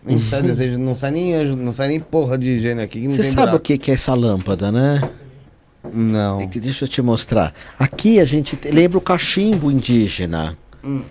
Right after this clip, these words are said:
Speaker 2: É uma, é uma manifestação do cachimbo. Aqui si-, significaria, Freud, é tudo vê pênis, mas não é isso. Aqui significa o lingam, que é o pênis, e, e aqui é um grande útero.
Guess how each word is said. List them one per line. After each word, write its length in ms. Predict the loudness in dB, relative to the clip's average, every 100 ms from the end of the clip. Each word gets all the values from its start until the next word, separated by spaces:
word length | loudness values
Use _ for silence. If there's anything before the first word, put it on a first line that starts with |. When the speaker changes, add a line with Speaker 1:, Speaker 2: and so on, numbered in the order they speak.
| -18 -10 -2
Speaker 2:
É 80 |
uma, 140 | 0 2
é 100 | 0
uma 200 | 0 0
manifestação 800 | 0 -2 -2 -4 -2 -4 -2 -2
do 100 | 0
cachimbo. 480 | 0 -2 0 -2 0
Aqui 640 | -2 -6 -6 0 2 2 -2
si-, 280 | -12 -14 -16 -16
significaria, 1160 | -10 -4 -4 -4 -6 -2 -2 0 2 2 0 -4 -18 -20
Freud, 500 | -8 0 4 4 4
é 40 | 0
tudo 260 | 0 -2
vê 200 | 2 2
pênis, 380 | 4 4 4 4
mas 160 | 2 2
não 140 | 2
é 100 | 4
isso. 340 | 4 2 0 -8 -12 -20 -12 -6
Aqui 280 | -4 -2
significa 1120 | -2 -2 0 -2 -2 -2 0 0 0 0 0 -2
o 360 | -4 -2 0 0
lingam, 500 | 2 4 4 2 0
que 120 | 0
é 20 |
o 60 | -2
pênis, 840 | -2 -2 0 0 -2 -4 -8 -16 -20 -20 -20 -20 -2
e, 420 | 2 2 0 0
e 60 | 0
aqui 460 | 0 -2 0 2 4
é 200 | 4 2
um 200 | 2 0
grande 380 | 2 2 2 2
útero. 600 | 2 0 0 -2 -2 -6